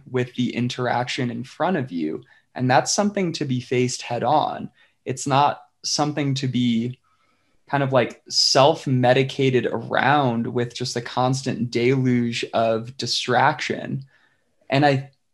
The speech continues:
I, it's funny that you mentioned that. I mean, I had tried to delete a lot of apps from my phone before that Seth episode, but that, but that Seth episode was the catalyst of me deleting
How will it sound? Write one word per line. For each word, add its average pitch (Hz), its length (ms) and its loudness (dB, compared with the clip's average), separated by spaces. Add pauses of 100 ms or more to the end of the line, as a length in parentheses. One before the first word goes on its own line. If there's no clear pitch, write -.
(420)
I, 147 100 6
it's 143 200 2
funny 196 280 6
that 196 120 10
you 147 140 6
mentioned 139 380 4
that. 117 120 4
I 120 60 2
mean, 127 320 2 (880)
I 160 140 8
had 208 140 10
tried 170 580 6
to 160 120 0
delete 139 680 2 (580)
a 139 60 4
lot 127 260 8
of 127 80 4
apps 127 340 4
from 139 140 0
my 120 160 4
phone 123 360 2
before 117 500 0
that 143 260 2
Seth 175 260 2
episode, 190 520 2
but 139 140 0
that, - 300 0
but 127 180 2
that 156 220 4
Seth - 300 2
episode 131 480 2
was 120 160 -2
the 120 80 -4
catalyst 131 680 2
of 117 180 -2
me 123 300 2
deleting 120 800 0